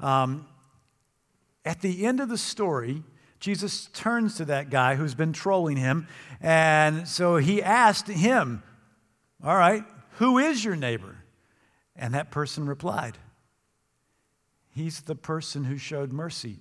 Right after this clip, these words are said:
to the others." And Jesus said, "You're right."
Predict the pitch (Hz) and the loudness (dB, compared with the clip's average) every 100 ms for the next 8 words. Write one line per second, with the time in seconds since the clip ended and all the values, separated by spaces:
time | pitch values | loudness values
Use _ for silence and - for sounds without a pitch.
0 | - 123 120 156 69 - - - _ _ | -14 -12 -8 -10 -10 -16 -20 -20 _ _
1 | _ _ _ _ _ _ _ _ _ _ | _ _ _ _ _ _ _ _ _ _
2 | - - 151 139 - 147 135 143 160 240 | -20 -14 -12 -10 -8 -8 -6 -8 -6 -8
3 | 247 | -10